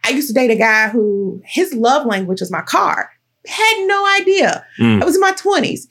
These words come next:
Speaker 1: He's like, "I'm gonna get your car for you." He'd get my car, he'd clean it out, detail it, wax it. I never appreciated it. Not one time.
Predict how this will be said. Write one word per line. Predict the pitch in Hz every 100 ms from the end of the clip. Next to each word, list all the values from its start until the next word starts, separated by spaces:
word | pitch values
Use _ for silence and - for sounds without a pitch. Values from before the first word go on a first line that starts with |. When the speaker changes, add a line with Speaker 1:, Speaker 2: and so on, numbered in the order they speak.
| - -
Speaker 1:
He's | 269
like, | 254
"I'm | 262
gonna | 269
get | 220
your | 247
car | 269 254 247
for | 196 -
you." | -
He'd | 196 190
get | 190
my | -
car, | - 294 294 294 277 269
he'd | 233 247 -
clean | - 190 160
it | 160
out, | 269 269 262 262 262 - - - 180
detail | 277 302 277 - 269 269 262
it, | 247 202
wax | 262 269 269 262 269
it. | 262 247 - _ _
I | 285 523 403
never | 294 302 262
appreciated | 208 180 165 - 76 85
it. | - - _ _ _ 208
Not | 254 226 143
one | 214 233 285 339 359 370 359 370 _ _ -
time. | 311 277 196 - -